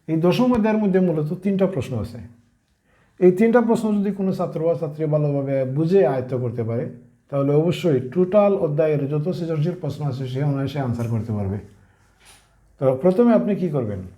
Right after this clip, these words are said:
প্রথমে আপনি মেইন বই থেকে এই যে প্রশ্নগুলো দিয়েছি, সেই প্রশ্নগুলো নোট করবেন।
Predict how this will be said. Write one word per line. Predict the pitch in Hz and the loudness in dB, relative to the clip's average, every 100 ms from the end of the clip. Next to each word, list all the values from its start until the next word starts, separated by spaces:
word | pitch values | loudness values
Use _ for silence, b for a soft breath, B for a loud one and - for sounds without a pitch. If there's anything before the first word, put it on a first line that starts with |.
| _ _ _ _ _ _ _ _ _ _ _ _ _ _ | _ _ _ _ _ _ _ _ _ _ _ _ _ _
প্রথমে | 170 170 233 175 143 | 2 4 4 4 2
আপনি | 156 170 202 | 0 0 2
মেইন | 196 240 247 | 4 4 4
বই | 214 | 2
থেকে | - 110 104 101 - _ _ _ _ _ _ _ _ _ _ _ _ _ _ _ _ _ _ - | 0 -4 -4 -8 -16 _ _ _ _ _ _ _ _ _ _ _ _ _ _ _ _ _ _ 2
এই | 175 | 6
যে | 196 | 6
প্রশ্নগুলো | 196 196 196 190 185 | 4 2 2 2 2
দিয়েছি, | 156 143 160 190 - b b b b | 2 0 -2 -8 -10 b b b b
সেই | 175 160 | -6 -2
প্রশ্নগুলো | 180 - 196 185 180 | -2 0 0 2 2
নোট | 160 151 | 0 -4
করবেন। | 156 113 | -4 -4